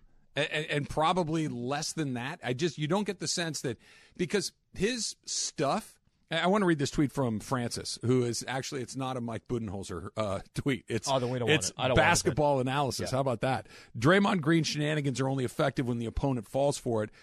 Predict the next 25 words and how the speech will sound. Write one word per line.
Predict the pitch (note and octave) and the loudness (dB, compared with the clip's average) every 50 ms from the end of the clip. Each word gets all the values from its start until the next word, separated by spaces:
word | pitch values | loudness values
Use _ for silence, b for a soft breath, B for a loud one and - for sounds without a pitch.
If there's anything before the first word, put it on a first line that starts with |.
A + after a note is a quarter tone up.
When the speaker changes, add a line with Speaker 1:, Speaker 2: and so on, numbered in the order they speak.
| B B | B B
Speaker 1:
Grant | - C#3 D3 D3+ D#3 - | -2 0 2 2 2 2
Williams, | C#3+ D3+ D#3 D3+ C3+ A#2+ B2 | 2 2 2 2 0 0 0
Marcus | C3+ C#3+ C3+ C3 - C3+ - | 0 0 0 0 -2 -4 -8
Smart | - - C#3 C3+ C3 A#2 - | -6 -4 -2 -2 -2 -2 -2
do | C#3 | -4
the | B2 A2 | -4 -2
same | - - D3 C#3 B2+ A#2+ | -2 -2 -2 -2 -2 -4
thing, | G#2 - - F3 F3 E3 D#3 D3+ - b b b b b | -4 -4 -2 0 2 2 2 0 -2 b b b b b
so | b - D#3+ | b -4 -2
it's | C3 - D3 | -2 -2 -2
not | C#3+ C3 - | -4 -4 -4
gonna | - A2 G2+ | -6 -6 -4
work | G#2 G#2+ - G2+ - | -4 -4 -4 -6 -6
on | F#2 E2 D#2 | -10 -10 -12
them. | D2+ - - b b b b b b b b | -14 -18 -20 b b b b b b b b
There, | C#3 E3 - - | 0 0 0 2
there's | D#3+ C#3+ F3 F#3+ F#3 C#3+ | 2 4 6 6 6 4
a | D#3+ | 2
lot | C#3+ C#3 C#3 D3+ F#3+ G3+ - - | 0 0 2 2 2 2 0 -4
to | - - F3+ A3 | -2 0 0 0
that. | F#3+ - D#2+ - - - | 0 -2 -4 -6 -6 -4
This | D#3 D3 - D3+ | -4 -2 0 0
idea | C#3+ C3+ A#2+ - G#3 A3+ A3 - | -2 -2 -2 -2 -2 -2 -2 0
of, | - D3+ C#3+ C3 A#2+ - _ b b b b b | 0 0 0 0 -2 -6 _ b b b b b
"Hey, | b - F3 D#3+ C3 | b -4 -2 -2 -4